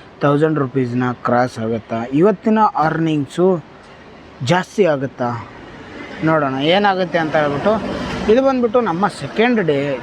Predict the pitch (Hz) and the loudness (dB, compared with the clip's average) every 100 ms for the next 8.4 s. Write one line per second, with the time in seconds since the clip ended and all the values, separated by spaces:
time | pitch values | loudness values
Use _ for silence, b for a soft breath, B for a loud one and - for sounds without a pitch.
0 | 135 160 185 180 160 156 147 143 131 135 | -2 0 0 0 0 2 2 2 2 2
1 | 135 131 131 208 - - - - - - | 2 2 2 2 0 -4 -4 -4 -4 -4
2 | - - - - - - 220 220 220 226 | -6 -6 -6 -6 -4 2 4 6 6 6
3 | 254 262 262 240 233 254 262 247 226 196 | 4 4 2 2 2 2 2 2 2 2
4 | 180 170 165 151 131 - - - 220 220 | 2 2 0 0 -4 -8 -6 0 0 0
5 | - 269 254 220 214 233 190 190 180 160 | 0 2 2 0 2 2 4 2 2 0
6 | 160 175 165 139 139 185 185 165 185 165 | 0 -2 -2 -2 0 -2 0 2 2 2
7 | 156 - 202 190 165 175 165 147 160 151 | -2 -2 0 0 -2 -2 0 0 0 0
8 | 135 - 156 | 0 -2 -4